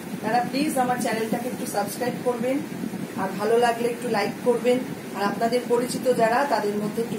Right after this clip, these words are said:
শেয়ার করে দেবেন। এটা আসছে অরেঞ্জ কালারে ব্লাউজ পিসটা,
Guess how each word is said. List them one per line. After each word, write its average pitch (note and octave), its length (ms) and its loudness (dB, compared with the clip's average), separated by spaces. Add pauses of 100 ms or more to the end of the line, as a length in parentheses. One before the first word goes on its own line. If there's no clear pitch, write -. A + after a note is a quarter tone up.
শেয়ার F#3+ 200 0 (100)
করে F3 200 0
দেবেন। E3+ 200 -4 (800)
এটা C4 120 2 (100)
আসছে - 200 0 (100)
অরেঞ্জ A3 220 0 (100)
কালারে G#3+ 300 0 (280)
ব্লাউজ G3 260 4 (100)
পিসটা, - 360 -6